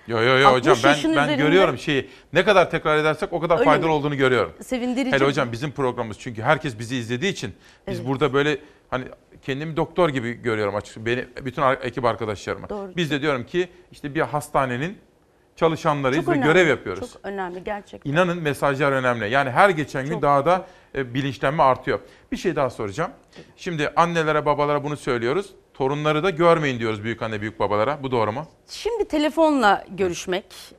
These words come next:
Speaker 2: e, makul olabilir. Hani hiç uğramamak mümkün olmayabilir. Hatta belki, e, görüşmek zaten gerekiyordur kimi zamanlarda. Bir metreden fazla yaklaşmamak. Hatta en başını söyleyelim, sarılıp öpüşmemek, el öpmemek,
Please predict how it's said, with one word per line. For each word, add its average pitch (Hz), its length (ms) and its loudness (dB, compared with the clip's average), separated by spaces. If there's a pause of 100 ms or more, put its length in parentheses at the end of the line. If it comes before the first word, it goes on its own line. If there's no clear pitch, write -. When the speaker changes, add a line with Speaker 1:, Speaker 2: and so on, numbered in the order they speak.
Speaker 2:
e, 180 160 0
makul 180 420 -2
olabilir. 175 460 -8 (120)
Hani 247 160 -4
hiç - 240 -4
uğramamak 302 760 0 (360)
mümkün 302 340 -2
olmayabilir. 302 580 -2
Hatta 302 360 0
belki, 254 340 4 (400)
e, 214 320 0
görüşmek 247 540 -2 (180)
zaten 226 380 4
gerekiyordur 220 520 -2
kimi 185 200 -10
zamanlarda. 175 720 -6 (260)
Bir 320 200 0
metreden 262 500 0
fazla 214 320 -2
yaklaşmamak. 170 760 -6
Hatta 254 300 2
en 294 200 2
başını 214 280 -2
söyleyelim, 196 500 -6 (220)
sarılıp 294 500 -4
öpüşmemek, 180 580 -8 (100)
el 226 280 -2
öpmemek, 175 680 -8